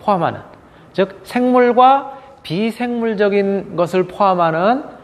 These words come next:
전체의 자연의 상태, 이것을 갖다가 우리가 자연환경, 물론 여기에는 생태계를 포함한다라고 이렇게, 어, 정의가 되어 있습니다. 이러한 자연환경과 그리고, 어, 생활환경,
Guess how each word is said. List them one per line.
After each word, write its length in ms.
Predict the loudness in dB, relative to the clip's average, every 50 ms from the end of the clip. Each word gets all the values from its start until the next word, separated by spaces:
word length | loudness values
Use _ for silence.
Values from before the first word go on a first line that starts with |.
| -20 -20 -20 -20 _ _ _
전체의 800 | -14 -8 -4 -2 -2 -2 -2 -2 -2 0 2 2 2 0 -2 -6 -14 -20 -20 -20 -20 -20 -16
자연의 880 | -14 -10 -8 -4 0 2 4 4 4 4 2 2 0 0 -2 -4 -10 -18 -20 -20 -20 -20 -18 -18
상태, 520 | -16 -14 -12 -12 -12 -12 -12 -14 -16 -16 -18 _ _ _ -20 -20 -20 -20 -20 -12 -4
이것을 400 | -2 0 2 2 2 0 0 0
갖다가 300 | 0 0 0 0 0 0 2
우리가 360 | 2 0 0 -2 -4 -8 -12
자연환경, 840 | -10 -6 -2 0 2 2 2 2 0 -4 -4 -4 -2 -4 -4 -4 -8 -18 -18 -10
물론 360 | -2 2 4 4 6 6 4 4
여기에는 480 | 2 0 0 0 -2 -2 -4 -6 -6
생태계를 540 | -6 -8 -8 -8 -6 -4 -2 0 -2 -2 -2
포함한다라고 720 | -2 -2 0 0 0 0 0 2 2 2 2 0 -2 -2
이렇게, 320 | -4 -6 -6 -6 -6 -6 -4
어, 180 | -6 -8 -10 -10
정의가 380 | -8 -8 -6 -6 -6 -6 -6 -8
되어 200 | -8 -8 -8 -8
있습니다. 500 | -10 -12 -14 -16 -14 -14 -12 -12 -12 -12 -14 -18 -18 -18 -18 -18 -8 -2 2
이러한 300 | 4 6 6 4 4 2
자연환경과 1800 | -2 -6 -2 0 0 0 0 0 -2 -4 -4 -4 -4 -6 -6 -10 -20 -20 -20 -20 -20 -20 -20 -16 -12 -10 -10 -8 -4 -2 0 2 2 0 -2 -4 -8 -16 -20 -20 -20 -10
그리고, 720 | -4 -2 0 0 2 4 4 4 4 2 -2 -10 -16 -18 -12 -10
어, 100 | -10 -8
생활환경, 680 | -4 -2 2 4 4 4 4 4 0 -2 -4 -6 -6